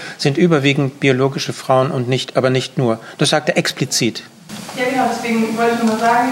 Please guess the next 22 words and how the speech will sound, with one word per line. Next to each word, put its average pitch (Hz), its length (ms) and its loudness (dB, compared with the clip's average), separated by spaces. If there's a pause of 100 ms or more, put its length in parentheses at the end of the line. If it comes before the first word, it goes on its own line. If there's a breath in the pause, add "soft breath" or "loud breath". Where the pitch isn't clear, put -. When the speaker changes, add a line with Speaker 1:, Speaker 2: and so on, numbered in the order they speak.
Speaker 2:
oder 196 160 0 (220)
dann 226 160 0
ergänzen, 220 420 0
dass 208 140 -4
sich - 80 -8
das 214 220 -2
durch 214 180 -4
diese 208 240 -8
Formeln 269 480 4
eigentlich 214 300 -2 (120)
ziemlich 277 360 2
gut 269 200 -2
gelöst 262 380 -4
finde, 202 240 -4
weil 208 160 2
es 208 140 -4
eben 214 200 0
sich 214 140 -2
von 220 140 -2 (100)
diesen 208 260 0
Geschlechterklischees 226 1000 -2
oder 202 260 0